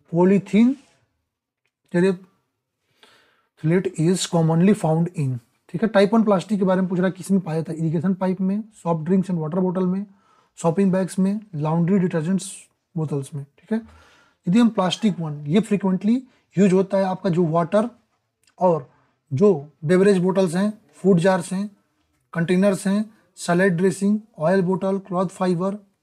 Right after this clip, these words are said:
माउथ हुआ बॉटल, ओके, इन सब में जो है प्लास्टिक जो वन है उसको यूज में लाया जाता है, ठीक है। ओके,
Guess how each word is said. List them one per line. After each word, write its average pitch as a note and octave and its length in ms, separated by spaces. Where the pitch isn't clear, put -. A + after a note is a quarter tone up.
माउथ F3+ 300
हुआ F#3 220
बॉटल, F3+ 460
ओके, F#3 180
इन G#3+ 180
सब G3 180
में G3 120
जो F#3 100
है A#3 140
प्लास्टिक F3 480
जो F#3+ 320
वन E3+ 220
है G#3 120
उसको F3 360
यूज E3+ 160
में G#3+ 200
लाया C#3 200
जाता C3+ 280
है, C#3 200
ठीक F3+ 120
है। B3 100
ओके, C3+ 300